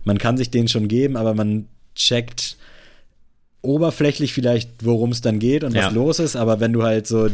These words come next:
Speaker 1: die, zumindest die anderen Spider-Man-Filme eventuell kennst, äh, mit Tom Holland, dann macht's halt noch mal ein bisschen mehr Spaß. Dementsprechend,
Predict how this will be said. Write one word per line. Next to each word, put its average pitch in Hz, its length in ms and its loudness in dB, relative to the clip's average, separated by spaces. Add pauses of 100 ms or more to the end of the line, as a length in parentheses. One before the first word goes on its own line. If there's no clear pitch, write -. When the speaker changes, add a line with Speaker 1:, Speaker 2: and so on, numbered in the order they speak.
(160)
Speaker 1:
die, 107 400 0 (260)
zumindest 123 380 0
die 120 80 0
anderen 117 220 2
Spider-Man-Filme 117 880 0
eventuell 117 500 0
kennst, 117 560 -2
äh, 110 260 0
mit 110 200 0
Tom 110 240 0
Holland, 110 360 0 (380)
dann 107 180 0
macht's 110 280 -2
halt 101 120 2
noch 98 160 0
mal 92 380 0
ein - 80 -8
bisschen 95 240 0
mehr 90 140 0
Spaß. 87 380 -4
Dementsprechend, 95 680 -2